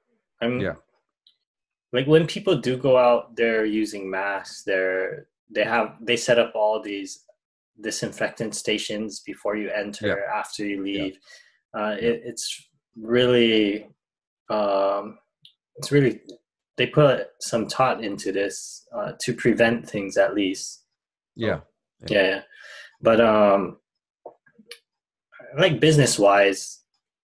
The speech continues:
Speaker 1: there, there's a lot of businesses going down. Uh, a lot of restaurants are struggling. They, they gotta find some other type of income.
Speaker 2: Yeah.
Speaker 1: Um, some, uh, group homes, especially.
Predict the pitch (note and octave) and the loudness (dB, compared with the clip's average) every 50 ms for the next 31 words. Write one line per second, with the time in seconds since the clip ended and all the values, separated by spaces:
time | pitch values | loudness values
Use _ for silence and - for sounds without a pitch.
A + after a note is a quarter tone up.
0 | _ _ _ _ _ _ _ - B2+ D3+ F3 C#3 A#2+ C3 C3+ C3+ A#2+ A2 A#2 G#2+ | _ _ _ _ _ _ _ 2 4 4 6 4 4 2 4 4 4 4 4 4
1 | A2+ A2 A2 A2+ A2 G2+ - A2+ A2 G#2 - - - - G#2 G2 F#2+ F#2+ - - | 6 6 6 6 4 2 2 2 0 0 0 -6 -8 -6 -6 -4 -6 -6 -8 -10
2 | - - G2+ G2+ G2+ G2 F#2+ G2 F#2+ F#2+ F#2+ F#2+ F#2+ G2 G2+ - _ _ - - | -6 -2 0 0 0 0 2 2 2 2 2 2 0 -4 -6 -14 _ _ -6 -4
3 | G#2 G2+ G2+ - A2 G#2+ G#2+ G#2+ G#2+ G#2+ G#2+ G#2 G2 F#2+ F#2+ - - _ _ _ | -2 0 0 0 2 2 4 4 4 4 4 2 2 0 -4 -8 -18 _ _ _
4 | _ - G#2+ G#2+ A2+ G#2+ - - - - A#2 A2 G#2+ G#2+ A2 A2 - - A2+ G#2 | _ -6 -2 0 0 0 0 -4 -4 -4 -4 -2 -2 -4 -4 -6 -4 -4 -4 -4
5 | - - - G#2+ G2+ G2+ G2+ G#2 G#2+ G#2 G#2 G#2 G#2 G2+ G2+ - _ _ - G#2 | -4 -4 -4 -2 -2 -2 -2 -4 -4 -4 -4 -4 -6 -8 -10 -14 _ _ -4 -2
6 | G2+ G2 G2 G2+ G2+ G#2 G#2+ G#2 G2 - - G#2 G2+ G2+ - G#2 - - G#2 G2+ | -2 -2 -2 -2 -2 0 0 0 0 -2 -6 -10 -10 -10 -12 -12 -10 -8 -8 -8
7 | G2+ - - - A#2 - _ G#2+ A2 - G#2 G#2 G2+ G2 - - G2+ G2+ G2 G#2 | -8 -8 -6 -6 -6 -6 _ _ _ -12 -10 -10 -10 -10 -8 -6 -6 -6 -6 -10
8 | - _ _ _ - - - _ _ _ _ _ _ - A#2 G#2+ G2 G2 G2 G2+ | -14 _ _ _ -20 -20 -20 _ _ _ _ _ _ -10 -8 -6 -4 -4 -4 -4
9 | G2 G2 G2 G2+ G2+ - - - - - - G#2+ G2 G2 F#2+ F#2+ F#2+ F#2+ F#2+ G2 | -4 -6 -8 -8 -12 -12 -12 -12 -8 -2 0 2 4 4 4 2 0 -2 -6 -10
10 | G2 G2+ G2+ - - _ _ _ _ _ _ _ _ _ _ _ - G#2+ G2+ G2 | -12 -12 -14 -16 -18 _ _ _ _ _ _ _ _ _ _ _ -12 -10 -10 -8
11 | F#2+ - A#2 A#2+ A#2+ - - - B2 B2 C3 C#3 C#3 C3+ C3+ - B2+ A#2 - - | -4 0 0 0 0 -2 -2 0 0 2 2 0 -2 -4 -4 -4 -6 -6 -6 -4
12 | - - - - - - B2 B2 B2 B2 A#2+ - | -2 -2 -2 -4 -6 -8 -6 -4 -4 -6 -6 -8